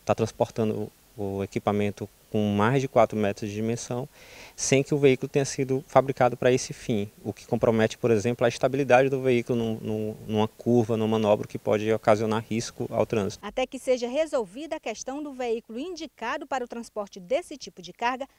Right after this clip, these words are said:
Speaker 2: as quatro carretas e os vinte e seis pneus continuarão apreendidos aqui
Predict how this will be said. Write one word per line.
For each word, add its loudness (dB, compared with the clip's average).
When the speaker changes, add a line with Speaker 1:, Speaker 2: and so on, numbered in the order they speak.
Speaker 2:
as -8
quatro -6
carretas -6
e -10
os -10
vinte -10
e -16
seis -8
pneus -2
continuarão -6
apreendidos -8
aqui -12